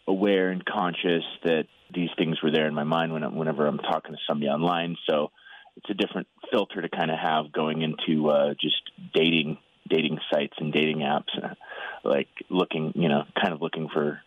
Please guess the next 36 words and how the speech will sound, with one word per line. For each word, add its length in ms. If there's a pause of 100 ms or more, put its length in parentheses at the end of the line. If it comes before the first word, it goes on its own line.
(220)
not 220
too 180
much, 300
but 80
a 40
lot. 360
And, 420
uh, 280 (680)
you 120
know, 80
Jamie 420
seemed 280
pretty 180
perfect 480 (160)
from 360
all 220
the, 140 (120)
all 140
accounts. 500 (240)
And 320
after, 540 (800)
you 80
know, 160
spending 380
some 100
time 260
with 100
her, 320 (220)
you 140
know, 80
I 100
thought 320
she 80
was 340
definitely. 640 (400)
And 560